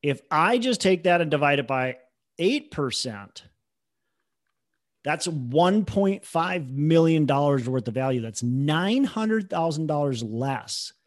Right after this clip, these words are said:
that I made by doing the exact same amount of work, by raising rents by a hundred bucks. Now, let me qualify this even more.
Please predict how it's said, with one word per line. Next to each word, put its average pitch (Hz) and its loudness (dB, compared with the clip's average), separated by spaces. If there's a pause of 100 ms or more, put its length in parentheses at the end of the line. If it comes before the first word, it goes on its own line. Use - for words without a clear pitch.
(480)
that 131 0
I 135 0
made 127 -2 (500)
by 165 0
doing 214 4
the 196 2
exact 151 -2
same 220 0
amount 185 -2
of 151 -6
work, 190 -6 (1400)
by 143 0
raising 190 -2
rents 175 -4
by 156 -4
a 147 -4
hundred 156 -8
bucks. - -14 (580)
Now, 160 0 (400)
let 156 4
me 269 6
qualify 226 0
this 180 -2
even 147 -2
more. 214 -6